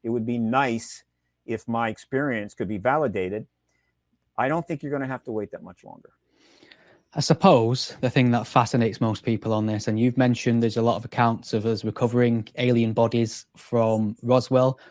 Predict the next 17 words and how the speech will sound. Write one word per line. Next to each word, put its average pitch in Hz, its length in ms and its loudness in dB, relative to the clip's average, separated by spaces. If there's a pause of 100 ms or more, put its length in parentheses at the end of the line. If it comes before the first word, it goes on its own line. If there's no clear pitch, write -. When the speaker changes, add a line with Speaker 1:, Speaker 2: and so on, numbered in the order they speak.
(160)
Speaker 2:
What 143 320 2
on 135 120 2
earth 120 480 0
does 110 460 -2 (240)
an 120 100 -2
extraterrestrial 107 1080 -6 (140)
look 113 480 -6
like? 104 280 -6
What 123 220 0
are 110 40 -8
some 120 160 -2
of 113 60 0
the 113 140 -2 (200)
key 120 420 -2
defining 110 580 -4
physical 107 640 -6 (100)
features? - 600 -10